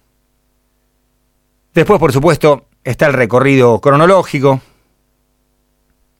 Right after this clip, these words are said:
Indianápolis dos mil dos, Atenas dos mil cuatro.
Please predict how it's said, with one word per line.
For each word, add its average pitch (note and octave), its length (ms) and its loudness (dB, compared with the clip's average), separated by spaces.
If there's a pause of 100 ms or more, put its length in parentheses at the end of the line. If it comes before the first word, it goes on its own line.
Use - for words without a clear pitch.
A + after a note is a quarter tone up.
(560)
Indianápolis C#3 600 0
dos A#2 120 0
mil B2+ 180 -2
dos, D3+ 380 2
Atenas A#2+ 380 -2
dos A#2 120 0
mil B2 140 -4
cuatro. B2 520 -2